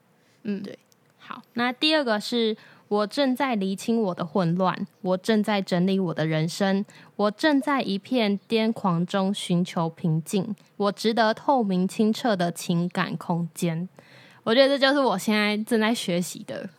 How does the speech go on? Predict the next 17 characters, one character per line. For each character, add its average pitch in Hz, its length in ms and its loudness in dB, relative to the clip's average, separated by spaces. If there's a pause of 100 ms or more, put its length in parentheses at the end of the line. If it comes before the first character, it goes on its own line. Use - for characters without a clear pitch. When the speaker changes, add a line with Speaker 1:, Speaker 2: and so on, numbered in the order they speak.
(160)
Speaker 1:
我 202 120 0
在 233 120 2
厘 214 180 2
清 220 160 0
我 202 80 -2
的 190 80 -2
混 190 240 0
乱， 190 180 -2 (240)
然 190 140 0
后 196 80 2
在 220 140 2
整 190 200 2
理 190 120 2
我 170 100 -2
的 78 80 -4
人 - 220 -4
生， - 340 -8